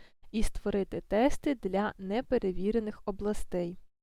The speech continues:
Дослідницьке тестування іноді проводиться за допомогою сеансового тестування для структурування тестування. У підході, заснованому на сеансах, пошукове тестування проводиться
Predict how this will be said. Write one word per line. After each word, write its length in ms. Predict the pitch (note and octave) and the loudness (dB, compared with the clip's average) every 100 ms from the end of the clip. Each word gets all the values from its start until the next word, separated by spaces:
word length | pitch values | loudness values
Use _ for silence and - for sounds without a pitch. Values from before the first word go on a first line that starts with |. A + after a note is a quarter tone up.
| _ - - _ _ - | _ -20 -20 _ _ -2
Дослідницьке 680 | A3 - C4+ A#3+ - - | 0 0 0 0 -2 0
тестування 840 | A3 A#3+ - C#4 D4 F4+ F#4+ F4+ E4 | 0 -2 -2 -6 0 0 0 0 -2
іноді 520 | - E4+ F4+ D#4 D#4 D#4+ | -2 0 0 2 2 0
проводиться 640 | - A3+ A3+ C#4 D4 - | 0 0 2 2 0 0
за 80 | A3+ | 0
допомогою 680 | G3+ G#3+ G3+ A3 C4+ B3 A#3+ | 0 -2 -4 -2 -2 -2 -6
сеансового 760 | - G#3+ A3 A3+ - G3+ G3 G3+ | -2 -2 -2 -4 -4 -2 -2 -2
тестування 800 | G3 G3 - G3+ A#3 D#4 D#4+ | -4 -4 -4 -2 0 2 0
для 260 | B3 G#3+ B3 | -2 2 4
структурування 920 | - - - G#3+ G3+ F#3+ F#3+ G#3 A3 | 4 2 -2 -2 -2 -2 -2 -2 -4
тестування. 920 | G#3+ G#3 - G3+ F#3+ G3 G3 G3 G3 G3 - - - - - | -2 -4 -4 -6 -2 -2 0 -2 -4 -6 -10 -18 -16 -16 -6
У 100 | - | -4
підході, 480 | A3 G#3+ - A3 G3 | -2 -2 0 0 0
заснованому 760 | G#3 G3+ - G#3 G3 G3 G3 F#3+ | 0 0 0 -2 0 -2 -4 -4
на 160 | F#3+ | -2
сеансах, 840 | F#3+ - D4 G3+ F3+ F#3+ - D#4+ - | 2 4 4 2 -2 -2 2 2 0
пошукове 540 | - E4+ E4+ - D4+ | -2 -2 -2 0 0
тестування 760 | C#4+ C#4+ - C#4+ D#4 G4 F#4 D#4 | -2 -4 -4 -2 0 0 0 -2
проводиться 680 | - G#3 B3+ C#4+ C#4 C#4 | -4 -2 0 0 0 0